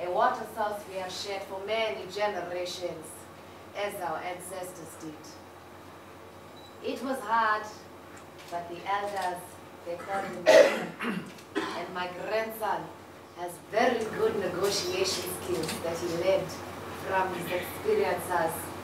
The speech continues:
in the city. Life on the land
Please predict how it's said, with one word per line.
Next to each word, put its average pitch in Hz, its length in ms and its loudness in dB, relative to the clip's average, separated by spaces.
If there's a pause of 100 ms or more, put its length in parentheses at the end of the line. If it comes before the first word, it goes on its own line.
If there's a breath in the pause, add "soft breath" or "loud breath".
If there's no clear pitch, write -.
(160)
in 185 160 2
the 160 120 0 (160)
city. 165 440 -2 (2500)
Life 254 320 10
on 175 120 4
the 160 200 4
land 160 380 6